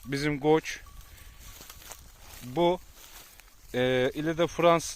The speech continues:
annesi Ile de France, babası Berişonmuş. Şunlar zaten Alman karabaşı. Şunların cinslerini tam olarak bilmiyorum. Sakız kırması herhalde. Şu benekliler, mesela şu benekli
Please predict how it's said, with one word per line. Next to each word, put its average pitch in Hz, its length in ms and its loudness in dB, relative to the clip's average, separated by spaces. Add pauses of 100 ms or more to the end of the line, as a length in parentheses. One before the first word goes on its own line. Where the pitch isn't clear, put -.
(220)
annesi 160 360 0
Ile 151 200 -2
de 156 80 2
France, 165 340 0 (400)
babası 151 420 0
Berişonmuş. 143 680 0 (920)
Şunlar 160 340 -2
zaten 156 340 0
Alman 151 340 -2
karabaşı. 120 480 -2 (3250)
Şunların 156 300 0
cinslerini 147 480 -4
tam 147 200 -2
olarak 131 340 -4
bilmiyorum. 120 280 -6
Sakız 127 340 -8
kırması 110 360 -8
herhalde. 104 420 -8
Şu 135 240 -6
benekliler, 151 580 0 (880)
mesela 127 320 0
şu 135 240 -8
benekli 151 480 -4